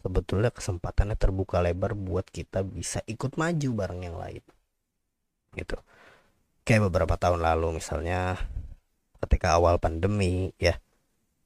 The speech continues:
eh, banyak guru-guru yang, ya, mengajar dengan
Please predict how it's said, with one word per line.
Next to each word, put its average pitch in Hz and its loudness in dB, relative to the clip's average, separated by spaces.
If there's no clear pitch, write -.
eh, 85 -2
banyak 104 0
guru-guru 87 0
yang, 78 0
ya, 95 2
mengajar 98 2
dengan 87 -2